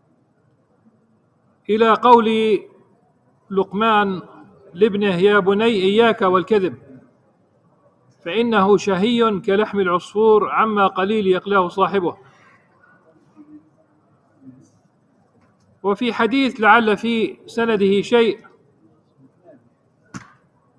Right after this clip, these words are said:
"أربع إذا كن فيك فلا يضرك ما فاتك من الدنيا صدق حديث".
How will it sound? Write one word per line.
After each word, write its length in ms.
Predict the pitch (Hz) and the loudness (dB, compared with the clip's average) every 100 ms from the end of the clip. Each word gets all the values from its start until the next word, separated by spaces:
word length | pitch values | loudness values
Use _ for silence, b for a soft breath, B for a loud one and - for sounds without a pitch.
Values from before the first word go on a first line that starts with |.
| 277 - - _ _ _ _ 185 | -20 -20 -20 _ _ _ _ 0
"أربع 420 | 226 226 220 214 | 2 4 4 4
إذا 320 | 202 196 202 | 2 0 -2
كن 380 | 196 247 226 202 | -2 -4 -4 -6
فيك 420 | - 254 262 247 | -4 -4 -4 -8
فلا 380 | - 208 214 208 | -6 -4 -2 -2
يضرك 420 | 202 254 226 208 | 0 0 0 -2
ما 200 | 202 196 | -4 -2
فاتك 380 | 247 254 247 214 | 0 -2 -2 -4
من 180 | 214 214 | -4 -4
الدنيا 420 | 185 269 247 214 | -4 -4 -4 -6
صدق 320 | - 262 220 | -6 -6 -4
حديث". 640 | 185 208 214 220 - _ | -4 -2 -2 -4 -6 _